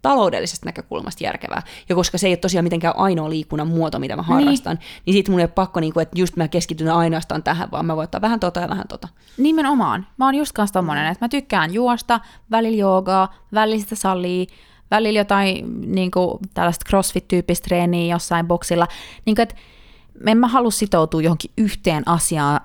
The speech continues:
Speaker 2: et joita pitää tehdä, niinku, viisi kertaa kuussa, jotta se on taloudellisesti kannattavaa.
Speaker 1: Mm, kyllä.
Speaker 2: No way. Eli terveellisiä elämäntapoja.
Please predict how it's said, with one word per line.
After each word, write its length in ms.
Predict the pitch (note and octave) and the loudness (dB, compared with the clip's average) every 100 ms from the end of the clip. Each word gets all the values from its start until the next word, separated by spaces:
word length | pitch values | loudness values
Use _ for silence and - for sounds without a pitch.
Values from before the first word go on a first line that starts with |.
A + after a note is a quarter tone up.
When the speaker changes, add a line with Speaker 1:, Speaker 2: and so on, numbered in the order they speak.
| - | -2
Speaker 2:
et 140 | D#3 | 0
joita 160 | D#3+ D#3+ | 0 2
pitää 180 | D#3+ D3+ | 0 0
tehdä, 280 | E3 D#3 | 2 2
niinku, 260 | D#3 D3+ D3+ | 0 -2 0
viisi 260 | E3+ D#3+ - | 0 2 0
kertaa 280 | D3 D3+ D3+ | -2 -2 0
kuussa, 380 | D#3+ D3+ D3+ C#3+ | 2 2 2 0
jotta 280 | C3+ - C#3+ | -2 0 -2
se 100 | D3 | 0
on 140 | - - - | -2 -8 -2
taloudellisesti 520 | D3+ C#3+ F2+ - - | 0 2 0 -2 -4
kannattavaa. 480 | - - F3+ - G3 - - - - | -4 -4 -4 -6 -6 -8 -20 -20 -2
Speaker 1:
Mm, 220 | A3+ G3 A#3 - - | 0 2 -2 -8 -4
kyllä. 140 | F#3+ E3+ | 2 2
Speaker 2:
No 140 | E3 D#3+ | 4 2
way. 240 | D3+ E3 - - - - - - - - - - - - - - - - _ | 2 0 -4 -20 -20 -20 -20 -18 -16 -18 -20 -20 -20 -20 -20 -20 -20 -20 _
Eli 100 | A#3 | -2
terveellisiä 520 | C4+ E4+ E4+ D4+ C4+ | 2 4 4 2 0
elämäntapoja. 1160 | - C4+ C#4 G#3+ F3 - F#3+ F3+ - C3 F2 | 2 4 4 4 0 0 0 0 0 -2 0